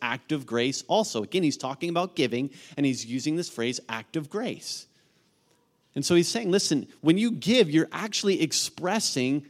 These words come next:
God's grace. Giving is tangible. It's something that you can feel. It's something that you can experience.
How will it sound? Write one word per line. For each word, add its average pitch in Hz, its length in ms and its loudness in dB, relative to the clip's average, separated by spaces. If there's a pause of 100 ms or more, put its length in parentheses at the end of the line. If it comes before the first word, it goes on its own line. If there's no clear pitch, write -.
(100)
God's 170 400 -2
grace. 147 680 0 (1160)
Giving 247 240 6
is 226 140 2
tangible. 139 720 -2
It's 117 120 -6
something 208 440 0
that 160 160 4
you 160 100 2
can 135 200 2
feel. 202 420 2
It's 143 100 0
something 175 300 0
that 147 100 0
you 135 80 -2
can 135 160 -4
experience. 202 1200 -2